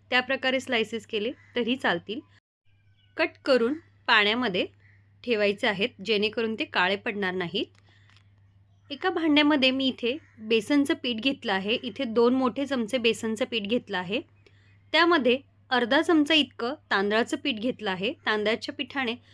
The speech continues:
छान भजी कुरकुरीत होते. त्यामध्ये चवीनुसार मीठ घालून घेऊयात,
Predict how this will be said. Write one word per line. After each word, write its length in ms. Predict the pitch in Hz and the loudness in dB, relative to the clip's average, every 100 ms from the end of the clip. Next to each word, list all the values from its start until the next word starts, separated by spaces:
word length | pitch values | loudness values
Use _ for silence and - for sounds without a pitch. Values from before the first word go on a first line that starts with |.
| _ _ - | _ _ -12
छान 400 | - 277 269 349 - _ _ _ 220 | 0 2 2 0 -4 _ _ _ -6
भजी 280 | 226 202 | -4 -2
कुरकुरीत 500 | 247 254 208 - 247 294 | -4 -4 -6 -6 -6 -4
होते. 460 | 254 - 202 294 _ _ _ _ _ _ _ - | -8 -6 -10 -10 _ _ _ _ _ _ _ 0
त्यामध्ये 420 | 294 370 285 294 | 2 4 4 2
चवीनुसार 720 | - 294 269 311 302 247 240 | 2 2 4 4 2 0 -2
मीठ 360 | 247 240 262 - | 0 0 0 -4
घालून 280 | 262 226 | -2 0
घेऊयात, 360 | 220 202 170 220 | 0 0 -2 -4